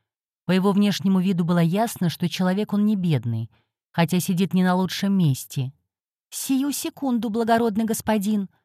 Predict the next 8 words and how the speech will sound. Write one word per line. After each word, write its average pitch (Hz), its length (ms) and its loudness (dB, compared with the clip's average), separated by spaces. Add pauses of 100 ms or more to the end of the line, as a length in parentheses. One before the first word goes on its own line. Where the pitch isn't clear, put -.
(380)
Откликнулся 190 720 -2
виноторговец, 175 840 0
протискиваясь 190 920 -4
между 190 300 -2
зрителями. 143 800 -4 (400)
«Вот 247 320 -2
он 247 80 0
я. 240 340 -2